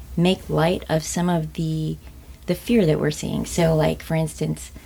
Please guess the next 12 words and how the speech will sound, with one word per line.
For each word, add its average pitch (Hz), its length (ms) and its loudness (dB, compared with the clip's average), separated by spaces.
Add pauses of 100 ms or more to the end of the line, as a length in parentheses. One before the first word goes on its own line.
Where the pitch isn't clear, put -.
(360)
um, 151 520 -2 (880)
one 175 160 0
of 156 180 -2
the 151 200 6
members 160 380 2
in 151 80 0
the 143 100 0
squadron 160 580 0
actually 156 400 -4
made 147 220 2
signs 156 600 -2
for 151 480 -2